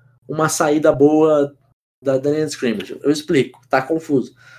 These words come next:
O, o release, o, o cornerback deu o punch nele, ele não conseguiu sair. Ele não vai tentar resolver esse braço colado nele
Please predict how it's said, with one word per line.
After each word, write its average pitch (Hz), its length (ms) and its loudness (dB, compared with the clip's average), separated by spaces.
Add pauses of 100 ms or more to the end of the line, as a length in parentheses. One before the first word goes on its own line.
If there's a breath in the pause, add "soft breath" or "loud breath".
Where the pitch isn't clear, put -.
(340 loud breath)
O, 139 320 -2
o - 20 4
release, 180 360 2
o, 143 280 2
o 131 120 -6
cornerback 170 520 2
deu 190 160 6
o 196 120 -2
punch 180 400 2
nele, 180 280 2
ele 175 100 0
não 185 120 2
conseguiu 190 340 -2
sair. 165 400 2 (220 soft breath)
Ele 156 160 0
não 180 160 -2
vai 190 420 -2 (140)
tentar 147 640 -2
resolver 127 800 0
esse 117 280 -8
braço 113 480 -4
colado 110 500 -6
nele 151 380 -6